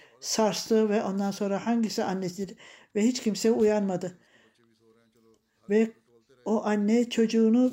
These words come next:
e, na süt veriyordu. Nasıl biliyordu bunu? Nasıl olur da anne bu köre, e, görünce kendisini korumadı ve kendisini bu söylentiye göre zorla çocuğu almıştı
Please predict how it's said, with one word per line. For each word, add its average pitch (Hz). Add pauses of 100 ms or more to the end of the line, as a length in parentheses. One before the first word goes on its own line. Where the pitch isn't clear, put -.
(100)
e, 190 (140)
na 233
süt 247
veriyordu. 165 (120)
Nasıl 220
biliyordu 180
bunu? 165 (1200)
Nasıl 247 (100)
olur 208
da 202 (380)
anne 208 (460)
bu 226
köre, 208 (140)
e, 185 (200)
görünce 214
kendisini 208
korumadı 190
ve 180
kendisini 208 (1700)
bu 233
söylentiye 220
göre 214
zorla 226
çocuğu 214
almıştı 196